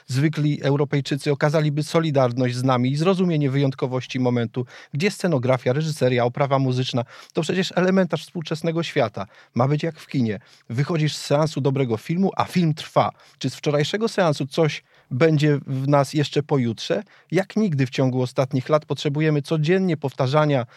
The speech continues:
że Michel, Gertruda, Hans, Esteban, Vlad, Miłosz i Anna i Antoni to wspólna europejska sprawa. Już zapomnieliśmy, że za akcesją głosowało tylko trzynaście i pół miliona z nas, a frekwencja była ledwo, ledwo. To z czym chcemy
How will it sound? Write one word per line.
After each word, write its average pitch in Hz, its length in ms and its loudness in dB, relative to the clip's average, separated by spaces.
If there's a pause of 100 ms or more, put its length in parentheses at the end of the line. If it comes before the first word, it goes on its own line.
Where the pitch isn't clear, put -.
(140)
że 135 140 0
Michel, 156 440 2
Gertruda, 139 600 0
Hans, 147 460 2
Esteban, 151 580 2
Vlad, 127 480 2
Miłosz 151 480 0
i 135 100 -2
Anna 160 360 2
i 131 160 -4
Antoni 165 520 0 (200)
to 196 120 -2
wspólna 170 380 0
europejska 165 580 0
sprawa. 156 420 -2 (320)
Już 165 160 0
zapomnieliśmy, 165 760 0 (260)
że 143 180 2
za 143 120 2
akcesją 165 500 -2
głosowało 151 500 0 (120)
tylko 220 400 -2
trzynaście 123 600 -2
i 123 120 -6
pół 123 200 -4
miliona 117 480 0
z 110 80 -6
nas, 120 280 -2 (240)
a 135 120 0
frekwencja 160 540 0
była 151 240 4
ledwo, 131 380 2
ledwo. 120 440 0 (220)
To 139 120 -2
z - 160 -14
czym 233 300 -2
chcemy 165 520 0